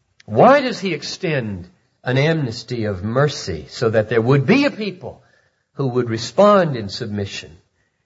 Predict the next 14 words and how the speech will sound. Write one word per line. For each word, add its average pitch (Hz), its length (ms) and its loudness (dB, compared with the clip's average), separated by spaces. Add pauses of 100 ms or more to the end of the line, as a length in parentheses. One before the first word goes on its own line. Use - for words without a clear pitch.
(460)
And 87 100 -12
I 120 120 0
want 156 240 4
to 165 60 -2
go 151 140 4
to 143 120 2
another 156 300 2
text 151 400 0
in 123 100 -2
Isaiah 120 480 0
to 127 160 -6
answer 127 280 -4
that 135 240 0
question. 123 500 -6